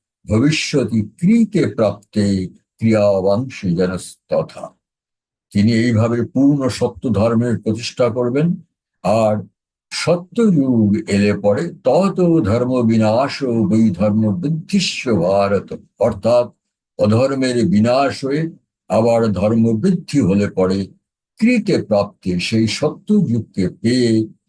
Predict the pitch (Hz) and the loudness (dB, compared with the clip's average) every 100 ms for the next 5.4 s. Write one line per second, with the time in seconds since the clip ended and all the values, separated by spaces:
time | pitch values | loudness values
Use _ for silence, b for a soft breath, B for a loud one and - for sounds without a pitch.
0 | _ _ 147 160 143 135 123 117 117 101 | _ _ 0 2 2 2 2 0 -2 -6
1 | - 110 92 98 95 98 - - 92 87 | -4 -2 0 0 -2 -4 -6 -6 -4 -4
2 | - - - 107 113 117 110 104 95 110 | -6 -10 -6 -2 0 2 2 2 2 0
3 | 127 160 - - _ _ _ 104 123 147 | 0 -2 -4 -12 _ _ _ -2 0 2
4 | 160 139 90 98 104 104 101 87 98 98 | 2 -2 -2 0 2 2 0 0 0 2
5 | 98 98 95 | 2 0 -2